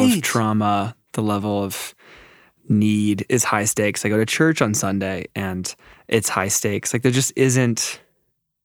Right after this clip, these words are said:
Speaker 2: maybe, maybe it's like my empathy is just dialed all the way up to ten. That's probably the case having a one-year-old and a two-year-old. But I'm also aware that, like, everywhere feels very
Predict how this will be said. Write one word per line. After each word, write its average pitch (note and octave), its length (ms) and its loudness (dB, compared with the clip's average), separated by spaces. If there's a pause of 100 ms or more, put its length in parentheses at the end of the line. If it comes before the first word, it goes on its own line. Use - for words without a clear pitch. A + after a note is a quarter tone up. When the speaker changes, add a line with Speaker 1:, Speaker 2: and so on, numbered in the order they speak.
Speaker 2:
maybe, C#3 380 6
maybe C#3 300 4
it's A#2+ 100 0
like G#2 240 0
my G#2 160 0
empathy A#2 500 0
is G#2 160 -2
just - 380 -6
dialed G2+ 260 2
all G2+ 100 0
the - 20 0
way G2+ 80 -2
up G2 60 -8
to A2 100 -8
ten. G#2 400 -2 (760)
That's - 220 -2
probably A2+ 380 0
the G2+ 80 -2
case G2+ 260 -2
having G#2+ 240 -2
a G2+ 60 -2
one-year-old G#2 380 -2
and G#2 100 -4
a - 0 -
two-year-old. G#2 540 -2 (560)
But G#2+ 640 2 (320)
I'm A2 100 2
also B2 320 2
aware G2+ 320 0
that, E2 100 0
like, - 420 -6 (600)
everywhere C#3 500 4
feels A#2+ 380 2
very A2 720 -2